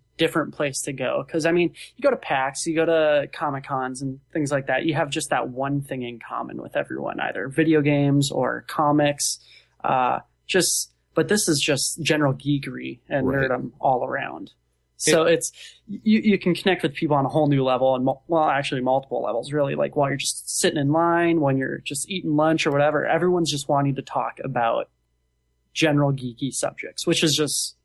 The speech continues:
Speaker 1: it's just awesome.
Speaker 2: And there are parties.
Speaker 1: And there are parties,
Speaker 2: So,
Speaker 1: yes.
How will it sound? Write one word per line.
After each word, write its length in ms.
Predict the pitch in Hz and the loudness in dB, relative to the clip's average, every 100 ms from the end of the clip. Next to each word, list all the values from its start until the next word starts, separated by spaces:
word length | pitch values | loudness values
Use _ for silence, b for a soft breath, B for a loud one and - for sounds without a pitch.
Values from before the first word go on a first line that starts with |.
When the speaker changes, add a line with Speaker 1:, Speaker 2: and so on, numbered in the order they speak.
| _ | _
Speaker 1:
it's 160 | 202 - | 2 2
just 180 | 156 143 | 2 0
awesome. 440 | - - - - _ _ | -2 -6 -12 -16 _ _
Speaker 2:
And 220 | 139 123 | 2 2
there 100 | 120 107 | 2 0
are 40 | |
parties. 580 | - 87 65 - - - _ _ _ _ _ _ b b b b _ _ - | 0 -4 -6 -10 -10 -10 _ _ _ _ _ _ b b b b _ _ 0
Speaker 1:
And 200 | 175 170 | 2 4
there 160 | 160 | 4
are 60 | 147 | 2
parties, 500 | - - - - - | -2 -10 -12 -12 -4
Speaker 2:
So, 120 | 170 147 | 2 2
Speaker 1:
yes. 140 | - | 0